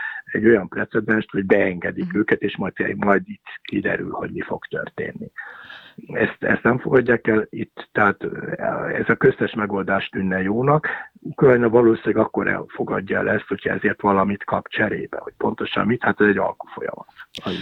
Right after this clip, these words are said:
Speaker 1: amiben én most nem látok bele.
Speaker 2: Putyin szerepéről beszéljünk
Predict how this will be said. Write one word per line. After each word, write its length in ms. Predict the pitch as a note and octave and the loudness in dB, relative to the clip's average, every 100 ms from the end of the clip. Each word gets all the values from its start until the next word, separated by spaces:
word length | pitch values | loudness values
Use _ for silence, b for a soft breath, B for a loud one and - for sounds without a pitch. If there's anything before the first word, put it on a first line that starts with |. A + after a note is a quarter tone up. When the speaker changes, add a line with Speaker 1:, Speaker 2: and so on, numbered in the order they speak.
| - - | -10 -12
Speaker 1:
amiben 260 | G2 G2 | -8 -6
én 80 | F#2+ | -4
most 180 | F#2 - | -4 -6
nem 120 | D#2+ | -4
látok 340 | - - - | -6 -6 -8
bele. 300 | - - - _ - | -8 -8 -10 _ -2
Speaker 2:
Putyin 320 | - A3+ F#3 | 2 4 2
szerepéről 500 | E3+ E3+ D#3+ E3 D#3+ | 0 2 2 4 2
beszéljünk 540 | D#3+ D#3+ - E3 D#3+ | 2 0 2 4 4